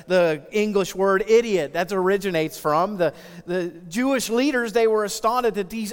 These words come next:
uge-, uneducated idiots were doing what they were doing. Now, we don't support name-calling around here,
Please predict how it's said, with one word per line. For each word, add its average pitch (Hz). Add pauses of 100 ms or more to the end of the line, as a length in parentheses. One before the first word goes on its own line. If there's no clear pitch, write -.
uge-, 220
uneducated 220
idiots 226
were 196
doing 220
what 214
they 220
were 233
doing. 196 (1040)
Now, 240
we 240
don't 214
support 160
name-calling 135
around 131
here, 151